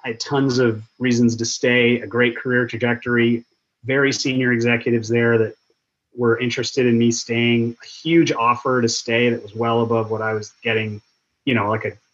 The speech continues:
like, just, and I had, and I loved the company and I loved the people there, and I still left. And I think that was, that was a time when I literally, I, I feel like, you know,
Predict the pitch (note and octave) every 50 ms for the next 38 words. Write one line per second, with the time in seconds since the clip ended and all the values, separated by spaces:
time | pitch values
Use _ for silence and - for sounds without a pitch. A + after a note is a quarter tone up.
0 | _ C3+ B2+ A#2+ A#2+ - _ _ _ _ _ _ C#4 B3 B3+ - F#3 F3+ F3 D#3
1 | E3+ G3 G#3 G#3 F3+ - F3+ F3+ G3 F#3 E3+ F3+ G3+ A3+ F#3+ F3 D#3 D3 - F#3
2 | D#3 C#3+ - A#2 A2 A2 A#2 A#2 A#2+ C3+ C#3+ C#3+ C3+ B2+ B2 A2+ C#3+ D3 - B2
3 | A#2+ C#3 F3 D#3+ A2+ G2 - - C3+ C3+ C3 - - - - F3+ F3+ F3+ E3 C3+
4 | C3 A2+ - - - _ _ _ _ _ - B2 B2+ B2+ B2+ B2+ C#3 C#3+ C3+ C3
5 | C3 C3+ - _ _ _ _ _ _ _ _ _ _ _ _ _ A#2 A2+ C3+ C3+
6 | C#3 D#3 D3 - - C#3+ C3 B2+ A2+ G#2 - - - _ _ _ _ _ _ _
7 | _ _ _ _ _ _ _ _ _ _ _ _ - _ D#3 D3+ D#3 D#3+ E3 D#3+
8 | D3+ C#3 B2+ A#2 G#2+ - _ _ _ _ _ _ _ _ _ _ _ _ _ _
9 | _ _ _ _ _ _ _ _ _ _ _ _ _ _ _ _ _ _ _ _
10 | _ - B2 A#2 - - C3+ C3 B2+ B2+ B2 B2 A#2+ A#2+ A#2+ A#2+ B2 B2+ B2 B2
11 | B2 A#2+ A2+ A2 A2 G#2+ A2+ G#2+ G#2+ G#2 - - B2 A#2 A2+ G#2+ G#2+ - _ _
12 | _ _ _ _ _ _ _ - C3 B2 A2+ G#2+ G2+ G2